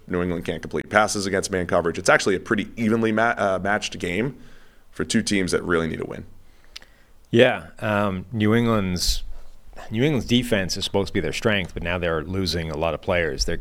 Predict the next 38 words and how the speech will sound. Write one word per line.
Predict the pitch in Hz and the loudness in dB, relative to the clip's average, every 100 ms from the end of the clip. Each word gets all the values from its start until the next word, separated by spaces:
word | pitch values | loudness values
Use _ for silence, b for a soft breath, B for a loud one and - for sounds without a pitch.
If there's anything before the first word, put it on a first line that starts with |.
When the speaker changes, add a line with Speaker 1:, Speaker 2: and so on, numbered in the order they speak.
| - - | -4 -6
Speaker 2:
they're | 87 | -6
pretty | 98 85 | -4 -4
banged | - 76 71 | -2 -2 -2
up, | 82 78 - - | -2 -2 -6 -8
and | 85 78 | -8 -6
key | - 113 98 | -2 -2 -2
players. | 90 78 - 92 | -2 -4 -4 -8
I | |
mean, | 80 78 | -8 -8
you've | 76 | -4
lost | 87 82 76 - | 0 0 0 -2
arguably | 101 90 87 90 | -2 -2 -4 -6
your | 80 | -4
best | 87 76 | -4 -4
pass | - 104 90 | -4 -4 -2
rusher, | 92 85 - 82 76 B B - | -4 -4 -2 -4 -6 B B 0
argu-, | 95 82 87 85 90 | 0 0 -4 -6 -8
you, | 87 90 101 | -8 -4 0
arguably | 104 104 98 92 90 | 0 0 -2 -2 -2
your | 82 87 | -4 -4
best | 90 82 - | -4 -4 0
cornerback, | 147 151 110 90 92 - | 2 4 2 0 -2 -4
albeit | 87 87 90 78 | -4 -4 -4 -4
a | |
rookie. | 82 117 117 95 80 B B B B B B - - | 0 -2 0 -2 -4 B B B B B B -18 -14
I | |
mean, | 82 | -8
those | 87 85 | -6 -6
are | - - | -8 -6
two | 110 90 | -6 -4
pretty | - 87 | -4 -4
big | 87 82 - - | -4 -6 -6 -4
blows | 87 90 80 - | -2 -2 -4 -6
to | |
deal | 71 87 85 | -6 -4 -4
to | 80 80 | -4 -6
any | 90 85 | -6 -6
defense | 95 82 90 78 73 - | -6 -4 -4 -4 -2 -4